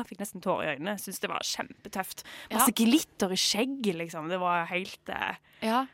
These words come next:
Speaker 2: ja, for vi snakket jo litt om den, eller jeg sa at jeg tenkte at det, eller det jeg får sånn instant i hodet når jeg ser for meg burlesk, er den klassiske med fjære og litt sånn striptease-aktige,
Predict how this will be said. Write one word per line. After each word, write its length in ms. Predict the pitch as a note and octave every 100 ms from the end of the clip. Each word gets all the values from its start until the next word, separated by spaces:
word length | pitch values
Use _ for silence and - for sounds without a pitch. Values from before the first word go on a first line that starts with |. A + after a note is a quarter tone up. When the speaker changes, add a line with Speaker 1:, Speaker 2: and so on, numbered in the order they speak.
| -
Speaker 2:
ja, 80 | A#3
for 80 |
vi 80 | C4
snakket 200 | C4+ C4
jo 120 | A3
litt 120 | G#3 G#3
om 100 | G3+
den, 280 | G3+ G3 G3
eller 380 | G3 G3+ G3
jeg 80 | G#3
sa 140 | G3+ F3+
at 80 | F3+
jeg 160 | F#3
tenkte 260 | G3+ F3+ F3
at 60 | - - _ -
det, 460 | - - F#3 F3+ -
eller 100 | F#3
det 20 |
jeg 180 | F#3 F#3
får 120 | F#3+ F3
sånn 100 | -
instant 560 | F3+ E3+ - A3+ G#3 -
i 100 | G3
hodet 220 | F#3+ -
når 100 | F3+
jeg 80 | F3+
ser 120 | F3+
for 140 | - E3+
meg 60 |
burlesk, 300 | F3 G3+ -
er 120 | G3+ F3+
den 120 | F3
klassiske 480 | E3+ E3 E3+ - E3
med 140 | E3+
fjære 420 | - D#3+ D#3 E3
og 80 | E3
litt 140 | E3+ -
sånn 220 | E3+ E3+
striptease-aktige, 1400 | - - E3 _ - E3 D3+ - - - E3 E3 D#3+